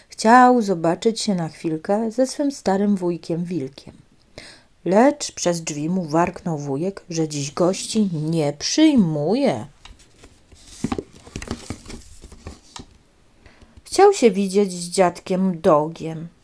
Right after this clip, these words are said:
Trzy godziny stał pod progiem. Chciał wizytę złożyć hartom, lecz mu bramy nie otwarto.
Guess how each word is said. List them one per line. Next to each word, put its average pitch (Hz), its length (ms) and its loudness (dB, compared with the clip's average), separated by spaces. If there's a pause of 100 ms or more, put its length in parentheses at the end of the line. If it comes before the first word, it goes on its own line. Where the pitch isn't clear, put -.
Trzy - 360 2
godziny 202 580 4
stał 151 320 -4
pod - 260 -8
progiem. 156 540 -6 (560)
Chciał 202 460 4
wizytę 202 580 4
złożyć 190 480 -2
hartom, 196 680 -2 (720)
lecz 254 220 2
mu 294 180 0
bramy 170 420 -2
nie 196 160 0
otwarto. 226 680 -4